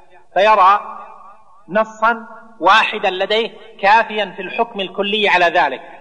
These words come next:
ولو كان الأمر كذلك لما كان الفقهاء قليلين. كيف تميز فقهاء الإسلام؟ لأنهم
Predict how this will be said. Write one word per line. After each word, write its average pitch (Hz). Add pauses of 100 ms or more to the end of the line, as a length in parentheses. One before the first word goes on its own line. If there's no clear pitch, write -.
ولو 170
كان 196
الأمر 180
كذلك 175 (300)
لما 185
كان 214
الفقهاء 180 (760)
قليلين. 180 (920)
كيف 226
تميز 220
فقهاء 180
الإسلام؟ 160 (720)
لأنهم 202